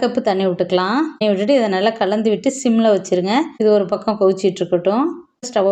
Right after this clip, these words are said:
பத்த வச்சுக்கலாம், சிம்லயே இருக்கட்டும். அப்பப்ப கலந்து விட்டுக்குங்க வெள்ளைப்பாக. பாருங்க, நல்லா வதங்கிருச்சு. பொரியில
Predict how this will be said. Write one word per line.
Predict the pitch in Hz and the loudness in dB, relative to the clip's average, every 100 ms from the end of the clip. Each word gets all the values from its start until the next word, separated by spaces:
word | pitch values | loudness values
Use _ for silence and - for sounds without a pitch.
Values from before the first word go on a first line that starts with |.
| 190 | 0
பத்த | 185 190 | -2 -2
வச்சுக்கலாம், | 190 180 202 226 330 | -4 -6 -2 0 0
சிம்லயே | 262 208 208 202 | 2 2 2 2
இருக்கட்டும். | 185 190 190 247 339 349 | 0 -2 0 2 2 0
அப்பப்ப | - 202 233 226 | -4 -2 -2 -2
கலந்து | 196 202 202 | -2 0 0
விட்டுக்குங்க | 190 175 190 196 | 0 0 0 2
வெள்ளைப்பாக. | 185 180 180 180 190 302 330 185 | 2 0 0 0 0 -2 -2 -2
பாருங்க, | 180 180 208 277 277 180 | 0 0 0 -2 0 0
நல்லா | 180 196 | 2 2
வதங்கிருச்சு. | 180 180 196 208 185 190 349 370 - | 0 0 0 0 -2 0 0 0 -2
பொரியில | 202 208 | 0 2